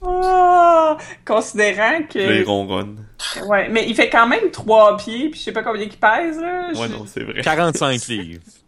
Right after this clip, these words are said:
Speaker 1: Quarante-cinq livres. Moi, quarante-cinq livres sur mon torse, là, <laughs> j'ai un petit peu de misère à dormir. Mais bon, écoutez, vous êtes peut-être plus en forme que moi.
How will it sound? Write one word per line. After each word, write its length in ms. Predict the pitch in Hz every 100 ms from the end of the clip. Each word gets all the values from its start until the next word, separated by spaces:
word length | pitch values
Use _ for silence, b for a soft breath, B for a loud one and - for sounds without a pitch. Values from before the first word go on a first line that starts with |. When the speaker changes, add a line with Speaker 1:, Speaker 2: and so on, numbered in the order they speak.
| _ _
Speaker 1:
Quarante-cinq 540 | 320 262 285 311 302 269
livres. 140 | 285
Moi, 160 | 302 392
quarante-cinq 600 | 339 302 302 285 294 277
livres 180 | 320 349
sur 140 | - 277
mon 180 | 180 254
torse, 600 | - 285 480 - - 370
là, 220 | 392 381 -
<laughs> 140 | - 269
j'ai 180 | 269
un 180 | 339 -
petit 280 | 277 - -
peu 160 | 370 381
de 40 |
misère 380 | 330 269 370 - 349
à 80 | 247
dormir. 680 | 247 240 277 247 214 185 208 - 247
Mais 240 | 247 220
bon, 240 | 214 226 - B B _
écoutez, 300 | - 220 185
vous 80 | 220
êtes 160 | 196
peut-être 160 | 214 214
plus 220 | 240 240
en 160 | 208 214
forme 240 | 208 220
que 100 | 262
moi. 300 | 294 294 214